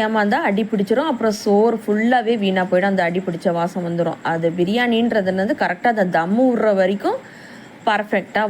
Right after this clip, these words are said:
வரணும்னா பார்த்துக்கிட்டே இருக்கணும். இப்ப பாருங்க, நல்லா கலந்து விட்டாச்சு. தண்ணி வந்து நல்லா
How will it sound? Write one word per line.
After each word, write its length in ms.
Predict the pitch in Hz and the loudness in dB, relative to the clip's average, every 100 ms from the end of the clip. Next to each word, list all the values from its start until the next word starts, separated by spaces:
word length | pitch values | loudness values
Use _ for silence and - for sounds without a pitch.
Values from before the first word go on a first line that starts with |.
| 180 | 0
வரணும்னா 480 | 180 190 185 180 262 202 | 2 0 0 0 -2 -2
பார்த்துக்கிட்டே 500 | 165 - 175 165 180 | -2 -2 -4 0 2
இருக்கணும். 380 | 175 165 165 - - | 2 -2 -6 -8 -8
இப்ப 160 | 190 175 | -4 0
பாருங்க, 220 | 165 175 185 | 0 0 -2
நல்லா 240 | 170 175 190 | 0 -2 -2
கலந்து 340 | 175 170 180 175 | -2 0 -2 -4
விட்டாச்சு. 540 | 165 - 170 170 - 226 339 - - - - - - | -6 -4 -4 -4 -2 -2 -2 -6 -20 -20 -20 -16 -6
தண்ணி 280 | 233 247 285 233 | -2 2 4 4
வந்து 200 | 180 202 294 | 2 2 2
நல்லா 220 | 185 170 | 0 0